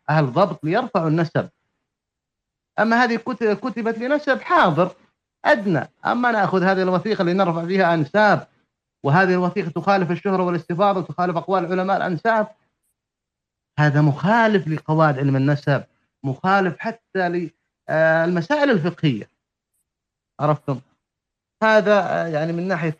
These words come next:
ال-، ال-، ال-، ال-، ال-، الأمور التي طر-، طرقها الأخوة الكرام. أما من مسألة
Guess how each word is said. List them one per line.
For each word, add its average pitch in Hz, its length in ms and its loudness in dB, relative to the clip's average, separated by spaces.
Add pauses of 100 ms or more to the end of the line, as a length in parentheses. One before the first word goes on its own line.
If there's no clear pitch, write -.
ال-، 143 260 -4
ال-، 135 260 -2
ال-، 123 240 -8
ال-، 120 180 -8
ال-، 104 280 -8
الأمور 147 600 -2
التي 139 260 -2
طر-، 127 280 -6
طرقها 127 420 -2
الأخوة 117 300 -4
الكرام. 92 380 -6 (120)
أما 202 220 2
من 175 140 2
مسألة 151 520 2